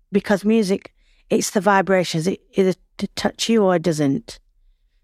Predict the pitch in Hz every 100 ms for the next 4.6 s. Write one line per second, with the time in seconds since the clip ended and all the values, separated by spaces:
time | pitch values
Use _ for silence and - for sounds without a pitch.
0 | - 185 - - 180 175 147 - 160 -
1 | 156 156 151 175 175 165 160 - 180 170
2 | 156 160 160 - 175 170 151 - 156 170
3 | 156 - 160 156 - 160 160 - - 156
4 | 151 160 170 156 156 151